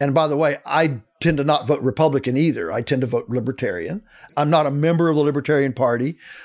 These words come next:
but I tend to vote Libertarian, partly because I tell my Democrat and Republican friends, have lots of 'em,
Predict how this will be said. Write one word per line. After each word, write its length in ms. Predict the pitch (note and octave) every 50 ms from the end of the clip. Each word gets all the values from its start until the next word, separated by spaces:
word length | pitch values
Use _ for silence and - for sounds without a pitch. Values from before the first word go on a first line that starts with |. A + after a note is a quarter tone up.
| - - -
but 260 | B2+ D3 C#3+ C3 - -
I 140 | C#3+ C#3 C#3
tend 280 | C#3 - - F3 E3+
to 60 | D#3+ D#3
vote 220 | B2+ D3 C#3+ C#3
Libertarian, 720 | C#3+ C#3 B2+ B2+ A#2 - D#3 C3 A#2+ B2 C#3 E3 G3+ G3+ - - - - - - _ - - -
partly 240 | F3 F3 F3 F3
because 320 | D#3+ D3+ C#3+ - E3 D#3 D#3+
I 140 | D#3 E3 F3
tell 200 | - - E3+ D#3
my 120 | D3+ C#3
Democrat 560 | B2 E3 E3 D#3+ D#3+ - - E3 D#3 D#3+ - -
and 180 | D3+ D#3+ F#3
Republican 540 | A3+ A#3+ A#3 - E3 C#3+ D#3 D3 - D3 C3+
friends, 380 | - - C#3+ C3+ D#3+ D#3 - - _
have 260 | A#2+ B2 B2+ A#2 - - -
lots 380 | A#2 A#2 C#3 D3+ D#3 - - D#3
of 120 | D3 D3
'em, 140 | E3+ F3